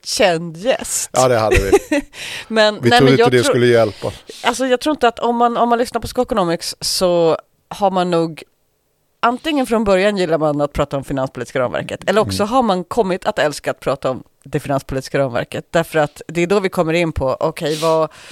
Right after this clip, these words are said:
Speaker 1: vad hände egentligen med Göran Persson-tiden, och vad hände egentligen,
Speaker 2: Mm.
Speaker 1: hur blev det så här, och varför är reglerna riggade så att man
Speaker 2: Mm.
Speaker 1: inte kan, eh, ha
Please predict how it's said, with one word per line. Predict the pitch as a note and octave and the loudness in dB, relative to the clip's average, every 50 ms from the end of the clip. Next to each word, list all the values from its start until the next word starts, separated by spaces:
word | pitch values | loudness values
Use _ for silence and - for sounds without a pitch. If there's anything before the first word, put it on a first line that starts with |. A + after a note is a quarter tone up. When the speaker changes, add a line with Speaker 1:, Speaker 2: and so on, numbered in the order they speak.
| - - - | -20 -8 -6
Speaker 1:
vad | D3+ E3 | -6 -2
hände | F3+ G#3 G3+ F3+ E3+ E3+ F#3 G#3+ G#3 | 0 2 0 0 0 0 2 2 4
egentligen | G3 F#3 F#3 E3+ D4 A#3+ F#3 F3 E3+ | 4 2 2 0 0 0 0 0 0
med | D#3+ D#3+ | 0 0
Göran | E3 E3 D#3+ E3 D#3+ | 2 2 2 2 0
Persson-tiden, | D#3+ - F#3 F3 D#3+ - - D#3 D3 - - E3+ E3 D#3+ D3 D3 C#3+ C3 | 0 0 0 0 0 0 -4 -8 -8 -6 -4 -4 -2 -2 -2 -4 -4 -2
och | D3 D3 D#3 | -2 -2 0
vad | F3+ F#3+ | 0 0
hände | G#3 G3+ F#3+ F#3+ | 0 0 0 0
egentligen, | F#3+ F3+ E3+ - E3+ E3+ | 0 0 0 0 -2 -2
Speaker 2:
Mm. | E3+ F3 | 0 0
Speaker 1:
hur | G#3+ G#3 | 0 0
blev | F#3 G3 G#3 G#3 F#3 | 2 0 -2 -2 -2
det | G3 F#3 | -4 -6
så | - G3+ | -4 -6
här, | F#3 F#3 G3+ A3 A3 G#3 F#3+ | -4 -2 0 2 2 2 2
och | F#3 F3 | 2 0
varför | F#3 G3 F3+ - - G3+ F#3+ F#3 | 0 -2 -2 -4 -6 -4 -2 0
är | G3 F#3+ | -2 0
reglerna | E3+ G#3 B3+ C#4 B3 G#3+ G#3+ G3 F#3 F#3 F3+ | 0 0 2 2 2 2 0 -2 0 0 0
riggade | G3 G#3 F#3+ E3 G3+ A#3 A3 A3 F#3+ | 0 -2 -4 -2 -2 -2 0 -2 -2
så | - F#3 | -2 -4
att | E3+ - | -4 -2
man | - - | -2 0
Speaker 2:
Mm. | E3+ E3 - | 0 0 -2
Speaker 1:
inte | G2+ F#3 E3 | -2 -4 -4
kan, | - F3+ E3 D#3+ D#3 D#3+ D#3 | -2 -2 0 0 0 0 0
eh, | D#3 D3+ D3+ D3+ D3+ C3+ A2+ - - | 0 2 2 2 2 2 0 0 -2
ha | D#3 E3+ D#3+ D#3 D3 D3 D3+ C#3 | -2 -2 0 0 2 2 0 0